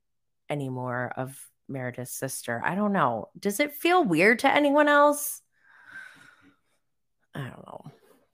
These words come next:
But I, <laughs> I did think it was funny when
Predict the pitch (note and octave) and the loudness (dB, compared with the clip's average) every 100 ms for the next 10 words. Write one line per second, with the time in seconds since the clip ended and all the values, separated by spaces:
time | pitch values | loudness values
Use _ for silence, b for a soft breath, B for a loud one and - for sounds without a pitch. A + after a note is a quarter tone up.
0 | _ F3+ E3+ E3+ - - - B B _ | _ 6 8 6 4 -4 -6 B B _
1 | _ _ _ _ _ _ _ _ _ _ | _ _ _ _ _ _ _ _ _ _
2 | _ - - b b b b b _ G3 | _ -20 -20 b b b b b _ 0
3 | F3 - _ - - - _ _ _ _ | 0 -2 _ -6 -6 -12 _ _ _ _
4 | _ _ _ _ G3+ F#3 A#3+ A#3 B3+ B3+ | _ _ _ _ -2 2 2 2 0 0
5 | B3+ A#3+ G#3 F#3+ F3+ E3+ D#3+ D3+ D3+ D#3 | 0 0 0 2 2 2 2 2 0 -4